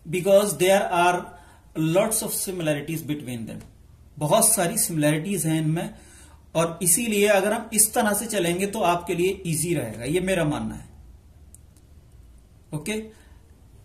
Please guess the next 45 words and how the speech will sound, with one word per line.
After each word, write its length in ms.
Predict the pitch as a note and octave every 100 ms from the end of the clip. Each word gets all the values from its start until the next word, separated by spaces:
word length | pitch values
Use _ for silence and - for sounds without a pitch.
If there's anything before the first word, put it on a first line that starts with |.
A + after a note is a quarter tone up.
| - -
तो 400 | A#3 A#3+ - - - - - - - - _ -
हम 460 | E3 G#3 A3+ - - - - -
स्टडी 400 | E3 - G3+ A3
करने 260 | A3 G#3+ G#3
जा 160 | G#3
रहे 100 | G#3
हैं 80 | G#3+
अभी 100 | A3
प्रेजेंट 420 | A3 F3+ G3 G3
indefinite 460 | F#3+ E3+ F3+ F#3+ -
की, 80 | A3+
इसके 240 | - G#3+
बाद 280 | F3 F3 F3+
हम 240 | A#3 - - - - -
past 280 | C#3+ - G3+
indefinite 380 | G3 G3 G3+
देखेंगे, 440 | E3+ F3+ G3 G3 A3
उसके 280 | F#3 - D#3+
बाद 260 | D3 - -
future 320 | D3+ D#3 - - - - - - - -
indefinite 420 | D3+ D3 C#3 A#2+
देखेंगे। 360 | - - - - - - - - - _ _ _ - - - _ _ _ _ _ _ - -
क्योंकि 300 | F3 E3+ G#3+
इस 220 | G3 -
तरह 180 | G#3+ G3+
से 120 | G#3
अगर 160 | G3 F#3+
आप 160 | F#3+
चलेंगे 340 | F#3+ E3+ E3+ G#3+
तो 120 | F#3+
मेरा 320 | D#3+ E3+ G3+
मानना 260 | G3 G3 G3+
यह 140 | F#3
है 60 | F#3+
कि 100 | G3
आपके 240 | E3+ E3+
लिए 100 | F3+
आसान 440 | F3 D3+ E3+ E3+ C#3+
रहेगा 180 | C#3+
इसको 200 | D3 -
समझना। 400 | C#3+ B2 A2+ A2
तो 120 | A2 D#3
present 440 | F3 D#3 G#3 G#3
indefinite 440 | G3+ G3 G3+ F#3+
देखिए, 420 | G3 F#3 A3 A#3